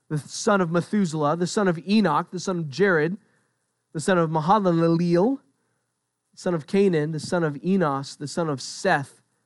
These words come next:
the son of Adam, the son of God. What does Luke do? Luke traces Jesus all the way back to Adam.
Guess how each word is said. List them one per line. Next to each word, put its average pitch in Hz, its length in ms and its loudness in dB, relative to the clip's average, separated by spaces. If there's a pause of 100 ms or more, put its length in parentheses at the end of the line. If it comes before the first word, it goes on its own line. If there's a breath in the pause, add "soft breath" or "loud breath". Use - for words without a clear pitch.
(300)
the 127 60 -10
son 175 280 -2
of 135 160 -4 (160)
Adam, 143 540 -2 (840)
the 117 60 -20
son 147 260 -6
of 107 140 -10
God. 117 340 -10 (1400)
What 160 160 -2
does 226 160 -2
Luke 170 340 -2
do? 117 280 -10
Luke 202 400 0
traces 160 500 -2
Jesus 143 960 -2 (560)
all 240 320 6
the 254 100 2
way 247 220 8
back 175 680 4 (1080)
to - 200 -6
Adam. 147 420 -4